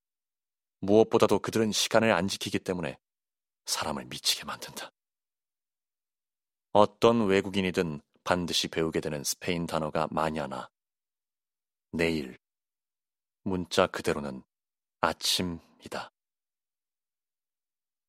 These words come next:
그들은 가능하다고만 생각되면 오늘 할 일을 마냐나로 미룬다. 이것은 워낙 악명 높은 악습이라서 심지어 스페인 사람들끼리도 그것을 놓고 농담을 한다.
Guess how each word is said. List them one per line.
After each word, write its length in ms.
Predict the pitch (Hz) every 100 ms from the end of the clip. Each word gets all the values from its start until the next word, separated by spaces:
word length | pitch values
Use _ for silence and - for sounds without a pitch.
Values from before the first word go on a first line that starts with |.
| _ _ _ _ _
그들은 340 | - 110 131 135
가능하다고만 720 | - 107 117 120 120 120 120
생각되면 640 | 117 117 113 - 110 113 -
오늘 320 | 98 107 107
할 220 | - 104
일을 180 | 101 107
마냐나로 480 | 87 90 95 87 82
미룬다. 480 | 78 73 73 71 - _ _ _ _ _ _ _ _ _ _ _ _ - -
이것은 300 | - - 90
워낙 320 | 85 90 -
악명 300 | 85 90 85
높은 220 | 82 98
악습이라서 680 | 82 - - - 71 - 85 - -
심지어 380 | - 127 107 101
스페인 340 | - - 123
사람들끼리도 720 | 117 110 107 104 98 95 101 - - _
그것을 440 | - - 101 - 82
놓고 220 | 73 90
농담을 420 | 90 85 78 71
한다. 320 | 76 76 71